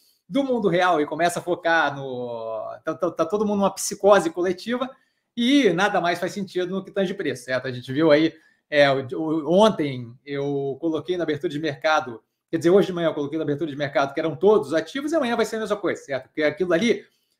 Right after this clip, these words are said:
é, uma coisa é você tá um pouco descasado da realidade, outra coisa é começa a fugir do sentido completamente,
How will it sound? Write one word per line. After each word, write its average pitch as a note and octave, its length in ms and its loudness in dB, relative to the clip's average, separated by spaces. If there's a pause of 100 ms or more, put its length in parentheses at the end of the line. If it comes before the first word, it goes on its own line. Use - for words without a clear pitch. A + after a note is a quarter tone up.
(180)
é, E3+ 280 0
uma A#3 200 4
coisa B3 380 0
é - 20 0
você G#3+ 160 -4
tá A3+ 80 0
um G#3 120 0
pouco A#3 320 -2
descasado F#3 360 -2
da F#3+ 60 2
realidade, E3+ 300 0
outra F#3 180 0
coisa C4 180 0
é C4+ 40 -8
começa A#3 260 0
a A3+ 40 -4
fugir A3 420 -2
do F3+ 100 -6
sentido F#3 400 -6
completamente, G3+ 640 -4